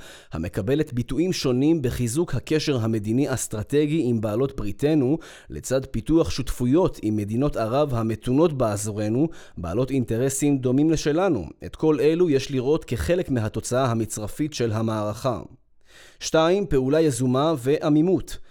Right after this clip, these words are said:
קביעת עיתוי הפעולה ושמירה על העמימות מאפשרים לקברניטי המדינה גמישות רבה בקבלת ההחלטות בניהול המערכה.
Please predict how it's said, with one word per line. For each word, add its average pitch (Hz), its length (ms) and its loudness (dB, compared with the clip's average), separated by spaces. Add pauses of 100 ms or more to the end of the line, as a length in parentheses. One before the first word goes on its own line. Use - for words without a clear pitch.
(320)
קביעת 160 400 0
עיתוי 165 340 -2
הפעולה 123 560 0
ושמירה 127 580 0
על 131 80 2
העמימות 113 600 0
מאפשרים 113 580 0
לקברניטי 107 640 -2
המדינה 113 520 0
גמישות 135 520 -4
רבה 120 300 0
בקבלת 117 560 -4
ההחלטות 113 600 -4
בניהול 107 360 0
המערכה. 113 680 -2